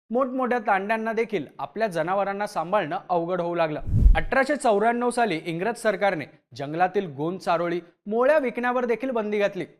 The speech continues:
पोटा पाण्याचा हा उद्योग देखील हिरावून घेण्यात आला. या कारणामुळे तत्कालीन बंजारा समाजातील तरुण गुन्हेगारीकडे वळाले.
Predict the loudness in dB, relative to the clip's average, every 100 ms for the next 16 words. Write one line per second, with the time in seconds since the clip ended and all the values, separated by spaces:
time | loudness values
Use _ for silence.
0 | _ -16 -4 -2 0 -2 -2 -4 -2 -4
1 | -4 -6 -6 -4 -6 -6 -6 -4 -4 -4
2 | -4 -6 -4 -2 -2 -4 -12 _ -2 0
3 | 4 4 4 0 0 -2 -2 -4 -4 -2
4 | 0 0 0 0 2 0 0 -2 -2 -4
5 | -2 -4 -2 -2 -2 -4 -4 -2 -2 -2
6 | -2 -2 0 0 -2